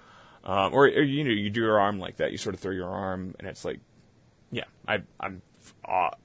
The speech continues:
absolutely in on that. I love that. Um, but yeah, Foley wins. Obviously, you've seen the picture.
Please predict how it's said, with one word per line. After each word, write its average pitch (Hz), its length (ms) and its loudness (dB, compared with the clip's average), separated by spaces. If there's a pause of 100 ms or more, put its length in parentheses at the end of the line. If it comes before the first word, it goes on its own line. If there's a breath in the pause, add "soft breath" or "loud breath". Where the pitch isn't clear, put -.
(140)
absolutely 98 760 0 (140)
in 95 160 -8
on 82 140 -12
that. 73 240 -10
I 87 60 -8
love 90 220 -10
that. - 200 -8 (720 soft breath)
Um, 101 360 4 (400)
but 131 120 2
yeah, 113 180 6 (280)
Foley 135 240 2
wins. 104 400 -4 (1080)
Obviously, 92 460 -4
you've 95 140 -10
seen 101 140 -8
the 90 60 -10
picture. - 440 -2